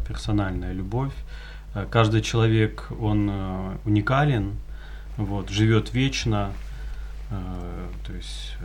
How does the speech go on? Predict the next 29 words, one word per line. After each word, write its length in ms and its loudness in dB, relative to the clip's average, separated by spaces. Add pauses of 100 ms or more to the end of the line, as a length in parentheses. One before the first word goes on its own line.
(140)
один 260 6
раз 240 4
созданный, 480 2
он 100 2 (100)
уже 480 -2
у-, 260 -4
как 220 -2
уникальная 440 6
личность 320 2
живёт 340 -4
вечно. 400 0
И, 160 2
конечно 480 2
же, 340 2 (560)
если 300 0
учесть, 420 4
что 280 0
очень 240 2
много 260 4
разных 400 4
условий, 720 2 (140)
разных 480 0
ситуаций, 920 2 (360)
разные 520 6
родители, 540 2
то 1120 -2
нет 240 2
такого 300 -2
шаблона. 480 4